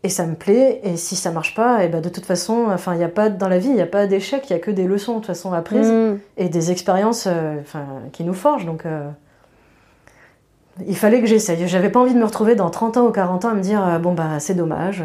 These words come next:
Speaker 1: t'as pas essayé, t'as pas
Speaker 2: Mm.
Speaker 1: osé, alors qu'en fait, en vérité, euh, pff, qu'est-ce qui se passe ? Il y a, il y a rien à perdre, hein, enfin.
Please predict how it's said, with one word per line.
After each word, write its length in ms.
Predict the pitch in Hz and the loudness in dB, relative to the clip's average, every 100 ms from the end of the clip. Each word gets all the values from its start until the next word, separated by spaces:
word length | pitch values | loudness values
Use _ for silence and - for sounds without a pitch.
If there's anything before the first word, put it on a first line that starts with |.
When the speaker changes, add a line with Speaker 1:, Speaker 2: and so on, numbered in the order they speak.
| 143 | -6
Speaker 1:
t'as 100 | 151 | -8
pas 100 | 170 | -6
essayé, 440 | 165 185 170 151 175 | -6 -2 0 0 0
t'as 100 | 196 | 2
pas 100 | 196 | 2
Speaker 2:
Mm. 60 | |
Speaker 1:
osé, 440 | 170 160 160 190 175 | 2 0 2 2 2
alors 220 | 147 143 | 0 -2
qu'en 100 | 160 | -2
fait, 240 | - 196 175 | -2 -2 -2
en 60 | |
vérité, 480 | 151 147 147 214 180 | -2 -4 2 2 2
euh, 80 | 139 127 151 - - - - - - _ _ - | 0 -6 -10 -16 -20 -20 -20 -20 -20 _ _ -14
pff, 260 | - - 156 156 | -12 -10 -8 -6
qu'est-ce 160 | 180 - | -4 -2
qui 80 | 185 | -2
se 100 | - | 0
passe ? 220 | 165 - | -2 -2
Il 100 | 135 | -6
y 20 | |
a, 60 | 139 | -4
il 60 | |
y 20 | 143 | -2
a 60 | |
rien 160 | 170 180 | 0 0
à 80 | 160 | 2
perdre, 300 | 247 208 190 | 2 4 2
hein, 60 | |
enfin. 280 | 190 175 | 0 -4